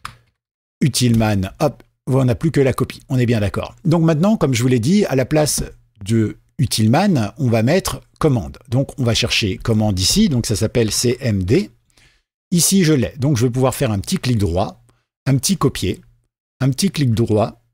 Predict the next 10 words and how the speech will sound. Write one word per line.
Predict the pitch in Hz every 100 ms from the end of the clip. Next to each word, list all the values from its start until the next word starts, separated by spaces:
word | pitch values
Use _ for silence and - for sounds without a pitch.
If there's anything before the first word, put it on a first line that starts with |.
| _ -
un | 165
petit | - 196
coller. | 143 107 104 - _ _ _ _
Et | 165 135
là, | 101 - _ _ -
pareil, | 104 98 - -
je | 104
vais | 147 151
rafraîchir, | 107 - - 95 123 170 - _
hop. | 170 -